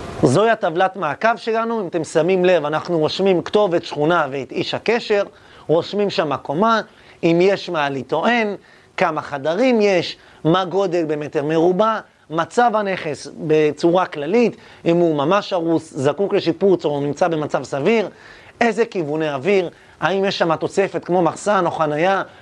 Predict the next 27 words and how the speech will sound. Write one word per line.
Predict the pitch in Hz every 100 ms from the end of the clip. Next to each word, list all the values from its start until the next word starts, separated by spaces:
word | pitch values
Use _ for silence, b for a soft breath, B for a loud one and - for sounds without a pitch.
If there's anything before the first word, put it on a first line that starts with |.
| B
אפילו | 147 - 202 185
חצר | 143 - 214 220
הייתי | 190 180 185
מוסיף, | 165 - 175 147 - B B B B B - -
כמה | 214 233
אנחנו | 226 226
מעריכים | 220 196 180 - 190
שיפוץ | 196 - 196 -
פחות | 185 - 185
או | 190
יותר | 165 185
במידה | 165 165 151 190
וצריך | 202 185 180 170
שיפוץ, | 160 151 156 139 B B B B B -
האם | 180 233
הנכס | 208 214 214 202 -
אפשר | 165 - 196
לקנות | 185 - 196 202
אותו | 202 185
מיידי | 160 160 151 190 175
ולקבל | 151 156 143 226
אותו, | 233 247 233 B B B
או | 165 156
שיש | 175 165 170 170 -
זמן | 139 156 185
של | 165 170 143
פינוי, | 147 160 240 208